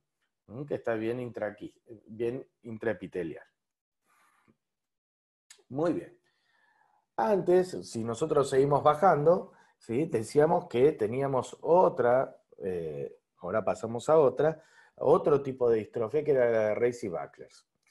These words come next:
¿Qué se supo con el tiempo y con el advenimiento de nuevas tecnologías? Que en verdad esa membra-, esa distrofia que nosotros decíamos que era de la membrana de Bowman, se supo que no era de la membrana de Bowman. Reis y Buckler la diagnostican en el mil ochocientos y moneda, al principio de mil novecientos,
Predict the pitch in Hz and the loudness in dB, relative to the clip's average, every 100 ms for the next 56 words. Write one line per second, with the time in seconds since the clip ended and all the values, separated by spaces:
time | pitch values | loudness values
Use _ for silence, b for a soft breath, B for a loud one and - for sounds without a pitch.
0 | _ _ _ 214 226 196 180 165 147 131 | _ _ _ -2 -2 0 0 0 2 0
1 | 127 139 160 180 139 120 120 113 113 117 | -2 -2 -2 0 0 -2 -4 -6 -6 -8
2 | 120 147 147 123 123 123 - 101 107 101 | -6 -4 0 0 2 -2 -2 -6 -8 -8
3 | 110 - 104 95 131 143 160 190 196 156 | -8 -6 -8 -6 -6 -2 0 2 2 0
4 | 151 160 156 139 139 147 165 170 - 131 | -2 -4 -4 -6 -4 -2 2 2 2 0
5 | 131 131 123 123 - 180 156 113 95 101 | -2 -2 -2 -2 0 0 0 -4 -8 -14
6 | 98 127 117 110 107 113 180 160 101 92 | -14 -12 -8 -6 -6 -6 -4 -2 -4 -6
7 | - 113 107 104 107 113 117 135 151 170 | -8 -4 -4 -4 -6 -8 -6 -2 0 2
8 | 151 127 151 160 b b b b - 156 | 2 2 -2 -4 b b b b -10 -6
9 | 151 180 180 185 117 143 160 117 107 104 | -2 0 0 -2 -2 0 2 2 0 -2
10 | 101 98 98 92 92 87 80 73 71 71 | -4 -6 -10 -10 -10 -10 -10 -10 -12 -18
11 | - _ _ _ _ _ 139 165 160 165 | -20 _ _ _ _ _ -2 0 0 2
12 | 196 - 117 90 95 101 104 107 110 - | 2 2 -2 -4 -2 0 -2 -4 -8 -8
13 | 160 147 90 85 82 87 117 120 113 117 | -8 -6 -8 -8 -10 -10 -6 -2 0 -2
14 | - 131 127 120 117 120 156 165 117 92 | -4 -4 -2 -6 -6 -4 0 4 4 2
15 | 82 87 90 - 127 113 110 110 127 127 | -6 -12 -12 -8 -6 -2 -2 -4 -6 -4
16 | 131 139 143 175 147 160 180 | -2 -2 2 2 2 0 0